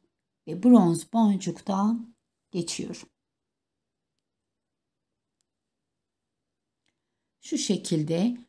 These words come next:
boncuklarımı yerleştirmiş oldum.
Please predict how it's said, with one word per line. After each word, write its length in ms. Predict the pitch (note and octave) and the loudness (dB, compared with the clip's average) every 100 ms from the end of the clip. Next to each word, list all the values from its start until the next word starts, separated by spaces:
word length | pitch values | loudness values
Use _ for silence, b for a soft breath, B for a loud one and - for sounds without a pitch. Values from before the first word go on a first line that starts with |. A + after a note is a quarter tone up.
| _ _ | _ _
boncuklarımı 720 | C#4 A#3+ G#3+ F3+ F3+ D#3+ E3 | 4 6 4 2 -2 -2 0
yerleştirmiş 1040 | F3 A#3+ G3+ F3+ E3+ - F3 F#3+ B3 B3 - - | 4 6 6 2 0 -2 0 4 4 2 -4 -4
oldum. 480 | E3+ E3 D3+ D3 | -2 -2 -4 -8